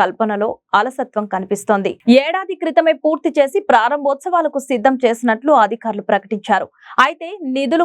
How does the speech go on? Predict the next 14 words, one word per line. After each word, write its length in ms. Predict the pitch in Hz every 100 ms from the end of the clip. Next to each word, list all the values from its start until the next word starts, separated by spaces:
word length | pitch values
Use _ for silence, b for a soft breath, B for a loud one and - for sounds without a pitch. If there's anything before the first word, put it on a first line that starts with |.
| 330
కొరత 260 | 269 269 262 247 233
కారణంగా 480 | 240 247 240 247 370 247
మౌలిక 300 | 226 269 240 214
వసతులు 380 | 226 - 294 247
కల్పన 280 | 208 214 240 214 - 190
ఆలస్యం 360 | 208 240 233 208
అవుతున్నట్లు 520 | 202 196 202 196 247 359 -
టిడ్కో 300 | 302 - 320 -
కన్సల్టెన్సీ 680 | 214 233 240 220 214 208 240 359 -
ప్రతినిధులు 540 | 208 - 311 262 330 -
చెబుతున్నారు. 500 | 196 - 202 202 175 - B B
టిడ్కో 420 | 233 - - 403 440 - 233
అపార్ట్‌మెంట్ 600 | 233 330 339 320 302 262 262 226
గృహాలకు 580 | 240 240 269 262 254